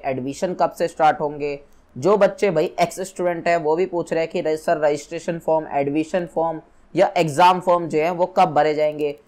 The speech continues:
जिन बच्चों की भाई किसी सेमेस्टर में बैक आ गई है वो भी पूछ रहे हैं सर उसके लिए रजिस्ट्रेशन वगैरह जो है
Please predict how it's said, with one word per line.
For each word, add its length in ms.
जिन 200
बच्चों 280
की 140
भाई 160
किसी 280
सेमेस्टर 420
में 220
बैक 280
आ 100
गई 180
है 140
वो 200
भी 80
पूछ 240
रहे 100
हैं 100
सर 120
उसके 240
लिए 140
रजिस्ट्रेशन 480
वगैरह 320
जो 140
है 140